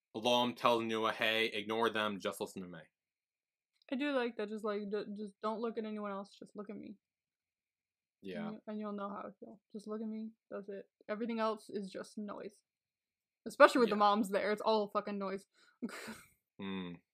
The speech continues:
Speaker 1: Then at home, Marine gets a delivery.
Speaker 2: I was really scared for a second. Like, I, okay, I, uh, th-, th-, my mind was still on the fact that they were, like, being bitches about Marine before, so I was like, "Oh god, what did the moms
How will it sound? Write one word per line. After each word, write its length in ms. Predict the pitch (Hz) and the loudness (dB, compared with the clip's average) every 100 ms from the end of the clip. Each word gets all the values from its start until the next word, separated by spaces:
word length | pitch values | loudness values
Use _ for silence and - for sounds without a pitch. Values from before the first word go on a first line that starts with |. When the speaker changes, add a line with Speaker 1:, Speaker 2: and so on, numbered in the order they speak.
| _ _ _ _ - | _ _ _ _ 4
Speaker 1:
Then 180 | 156 170 | 6 8
at 160 | 156 | 6
home, 420 | - 226 185 127 151 | 6 4 4 2 4
Marine 540 | 123 135 139 135 135 - _ _ _ - | 6 6 4 0 -2 -8 _ _ _ -2
gets 140 | - | -2
a 40 | |
delivery. 560 | 113 117 160 107 95 - _ - - - | 2 6 6 4 2 -6 _ -20 -20 8
Speaker 2:
I 140 | 247 302 | 10 12
was 220 | 302 214 | 8 4
really 320 | 240 254 254 | 4 4 4
scared 420 | - 247 233 247 | 2 2 4 2
for 140 | 277 277 | 0 -2
a 80 | |
second. 540 | 294 302 294 330 330 359 - - 311 | 2 2 2 0 -4 -6 -12 -18 2
Like, 220 | 247 247 - | 6 8 10
I, 300 | 240 - 254 | 10 10 6
okay, 320 | 262 226 208 - - 208 220 - | 4 4 4 0 -12 -12 -8 4
I, 260 | 208 247 277 | 6 8 4
uh, 80 | - | 0
th-, 220 | 220 240 - - | 0 -2 -4 -4
th-, 120 | - - 226 | -4 -4 0
my 220 | 240 262 | 6 8
mind 240 | 277 277 269 | 8 6 6
was 140 | 269 | 0
still 200 | - 240 | 0 2
on 140 | 247 233 | 2 0
the 80 | |
fact 240 | 226 226 240 | 4 4 2
that 140 | 214 | -4
they 100 | 233 | -2
were, 240 | 226 220 214 | 0 0 0
like, 320 | 208 190 208 208 190 | 0 -2 -4 -8 -10
being 320 | 233 226 220 202 | -6 -4 -4 -4
bitches 300 | 208 247 226 | -6 -4 -2
about 240 | 226 233 | 2 2
Marine 340 | 247 254 262 254 | 0 -2 0 -2
before, 320 | 220 220 233 | -2 -2 -2
so 100 | 247 | 0
I 40 | 208 | 0
was 100 | 214 | 2
like, 100 | 202 | 2
"Oh 160 | 202 | 2
god, 240 | 202 202 202 | 2 2 2
what 80 | |
did 100 | 214 | 0
the 60 | 214 | 0
moms 400 | 202 196 220 214 | 0 0 0 -2